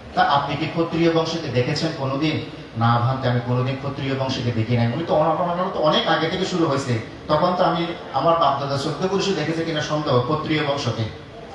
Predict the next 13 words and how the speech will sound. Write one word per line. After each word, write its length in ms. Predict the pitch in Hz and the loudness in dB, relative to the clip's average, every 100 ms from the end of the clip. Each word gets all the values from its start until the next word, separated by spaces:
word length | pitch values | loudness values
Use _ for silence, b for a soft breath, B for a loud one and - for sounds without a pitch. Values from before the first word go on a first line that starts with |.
| - | -2
"তা 80 | - | 2
আপনি 280 | 151 151 151 | 2 2 -2
যদি 180 | 151 147 | -4 -4
ক্ষত্রিয় 420 | 170 165 165 165 | -2 0 4 4
বংশকে 360 | 160 156 165 123 | 4 -2 -4 -4
না 120 | 123 120 | -2 0
দেখে 240 | 131 127 | -2 -4
থাকেন, 260 | - 139 127 - B | -4 -2 -2 -4 B
আপনার 260 | 127 - 139 | -4 -2 -2
যারা 160 | - - | 0 -2
কর্মচারী 680 | - 147 139 135 135 127 131 | 2 2 4 2 2 2 2
আছে, 220 | 123 143 135 | 0 0 -2
সচিব, 500 | - 131 - 127 131 | -2 -4 -4 -2 -2